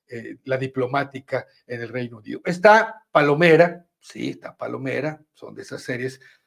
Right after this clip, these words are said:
que ya hemos visto mucho, ha habido unas muy buenas sobre temas políticos, eh, recuerdo The West Wing, por ejemplo, muy buena serie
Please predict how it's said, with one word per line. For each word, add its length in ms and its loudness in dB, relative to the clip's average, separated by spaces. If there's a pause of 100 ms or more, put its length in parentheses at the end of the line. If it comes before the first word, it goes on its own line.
(160)
que 120 0
ya 120 2
hemos 220 -4
visto 300 -6
mucho, 360 0
ha 40 2
habido 240 -2
unas 300 -12
muy 160 -12
buenas 420 0
sobre 420 -16
temas 340 -12
políticos, 800 -14 (440)
eh, 60 -20
recuerdo 460 -8
The 100 -12
West 320 -6
Wing, 340 -2
por 180 -12
ejemplo, 400 -4
muy 240 -10
buena 240 -14
serie 460 -4